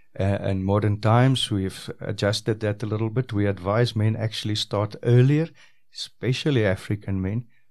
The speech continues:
probably at the age to, of forty to forty-five, and the screening is done by a little blood test we call the P S A test,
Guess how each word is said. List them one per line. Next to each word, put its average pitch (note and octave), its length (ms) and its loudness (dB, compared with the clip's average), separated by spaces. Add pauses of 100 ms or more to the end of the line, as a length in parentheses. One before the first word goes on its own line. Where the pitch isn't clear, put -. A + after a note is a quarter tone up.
probably C#3 460 2
at A2 100 2
the G#2+ 160 0
age A#2+ 380 4
to, G#2+ 100 -6 (120)
of G#2+ 160 -2
forty B2 420 -4
to - 160 -10
forty-five, A#2+ 880 -4 (480)
and F#2+ 160 -4
the G2+ 80 -2
screening C#3 760 2
is F2+ 180 -8
done G2 380 0
by F#2+ 220 0
a G2 160 -2
little G2 340 -4
blood A2 360 -2
test D#3 320 0
we G2+ 60 -6
call G2 240 -2
the F#2+ 100 -2
P A#2+ 300 0
S A2 140 -2
A D3+ 180 2
test, E3+ 440 -4